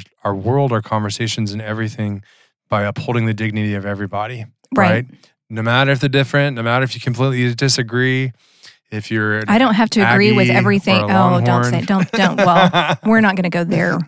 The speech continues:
Speaker 2: right now.
Speaker 1: <laughs>
Speaker 2: That's a little bit of a stretch.
Speaker 1: That's
Speaker 2: Uh,
Speaker 1: so funny.
Speaker 2: that's, yeah, a little bit of a stretch. But it, I don't have to agree
Speaker 1: Yes.
Speaker 2: with you. I don't have to think you're right.
Speaker 1: Yeah.
Speaker 2: And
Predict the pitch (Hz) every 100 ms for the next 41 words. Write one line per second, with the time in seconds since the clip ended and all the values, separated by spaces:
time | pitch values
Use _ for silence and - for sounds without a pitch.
0 | - - 180 175 190 170 226 214 - 214
1 | 202 _ _ _ - 202 180 190 185 175
2 | 170 190 - - - - - - - -
3 | - - - _ - 202 - - 131 127
4 | - 127 220 202 185 - 214 185 175 190
5 | 190 185 175 175 - - - - 196 175
6 | - - - 233 226 _ _ 214 247 247
7 | 185 208 - 208 180 190 180 170 180 _
8 | _ - 110 - 208 202 190 180 202 226
9 | 226 226 226 226 220 254 - - _ _
10 | - 113 101 - - _ _ _ _ _
11 | _ _ _ _ _ - 196 196 185